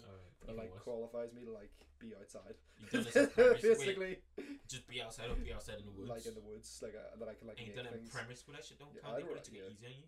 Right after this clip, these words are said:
Speaker 2: I don't remember anything that I, they taught me. <laughs> So it's definitely doesn't, it doesn't work anymore.
Speaker 1: Yeah, they printed that shit with an Etch-a-Sketch.
Speaker 2: I'm pretty sure that they fucking wrote it in crayon.
Speaker 1: Okay.
Speaker 2: <laughs>
Speaker 1: Wait, so I have to pick three fins. I don't wanna pick the same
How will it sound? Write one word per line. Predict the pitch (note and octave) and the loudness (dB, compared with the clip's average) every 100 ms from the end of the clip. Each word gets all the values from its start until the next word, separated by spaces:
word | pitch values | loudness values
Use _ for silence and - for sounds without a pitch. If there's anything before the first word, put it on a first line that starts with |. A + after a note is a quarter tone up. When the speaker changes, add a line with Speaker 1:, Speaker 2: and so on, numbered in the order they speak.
| - | -16
Speaker 2:
I | - | -12
don't | C3 G#2 | -12 -12
remember | F#2 A2 G#2+ - - G2 | -8 -8 -8 -16 -20 -18
anything | G#2 G#2+ G2 | -16 -14 -14
that | G2 | -16
I, | - _ | -18 _
they | G#2+ | -14
taught | G#2 F#2+ C#3+ | -12 -12 -12
me. | |
<laughs> | - - - - - F3+ E3+ | -16 -20 -20 -18 -16 -14 -12
So | - - A3 G#3+ G3+ | -10 6 8 8 6
it's | - | 2
definitely | E3+ D#3+ D#3 F3+ - | 2 2 2 -4 -4
doesn't, | D3 C#3 | -6 -4
it | B2 B2+ | -4 -4
doesn't | C3 C3 | -8 -10
work | A2 A2 | -12 -10
anymore. | C3+ C#3+ D3 | -10 -8 -8
Speaker 1:
Yeah, | A2+ G#2 | -10 -14
they | A#2+ | -14
printed | - G#2 F#2 F#2 | -14 -16 -14 -14
that | |
shit | - F2+ | -14 -18
with | F2 F2 | -18 -18
an | |
Etch-a-Sketch. | F#2+ - G2+ - A2 - - A#2 | -20 -20 -20 -18 -18 -18 -14 -8
Speaker 2:
I'm | - | -8
pretty | - G#2 G2+ | -8 -12 -12
sure | F#2+ F#2 - | -12 -12 -14
that | F#2+ | -16
they | - | -14
fucking | - F2+ G2 | -16 -16 -14
wrote | F#2+ F#2 | -10 -10
it | |
in | - | -10
crayon. | F2+ F#2 D#3+ - - - - - - - - | -14 -12 -14 -12 -6 -4 -2 -4 -6 -10 -12
Speaker 1:
Okay. | E3+ F3+ - - - | -6 -4 -2 -6 -8
Speaker 2:
<laughs> | - - - - - - - - - - - - - - D3 | -8 -6 -8 -6 -4 -4 -6 -8 -8 -10 -12 -10 -10 -8 -8
Speaker 1:
Wait, | C3 - | -8 -8
so | C#3 | -12
I | C#3 | -10
have | |
to | - - | -12 -12
pick | A#2 - | -14 -12
three | B2 A#2 | -12 -12
fins. | - G2+ G#2+ A2 - - - - - - - | -12 -10 -8 -10 -12 -14 -16 -14 -2 0 0
I | A2+ | -4
don't | C3+ | -10
wanna | A2 - | -12 -14
pick | G2 | -20
the | G2+ | -16
same | G#2 | -16